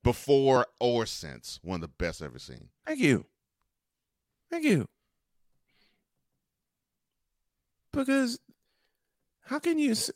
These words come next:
Speaker 2: how can people n-, say that that wasn't the greatest series? One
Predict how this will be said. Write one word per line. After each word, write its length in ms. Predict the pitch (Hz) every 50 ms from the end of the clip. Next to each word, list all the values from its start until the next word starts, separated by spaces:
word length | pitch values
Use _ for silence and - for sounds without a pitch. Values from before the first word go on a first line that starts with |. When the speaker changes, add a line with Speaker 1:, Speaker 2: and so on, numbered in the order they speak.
| - -
Speaker 2:
how 180 | 165 160 240
can 180 | - - 320 -
people 320 | - 285 - - - -
n-, 340 | 196 175 143 131 123 123 120 -
say 300 | - - 196 190 196 185
that 220 | 165 165 156 147
that 240 | - 147 - - -
wasn't 440 | 117 - 85 131 135 127 123 113 -
the 100 | 92 85
greatest 420 | - 90 87 82 78 78 78 -
series? 540 | - - 85 78 78 78 73 73 71 - - _ _ _ _ _ _ _ _ _ _ _ _ _ _ _ _ _ - - - _ _ _ -
One 260 | 101 110 120 117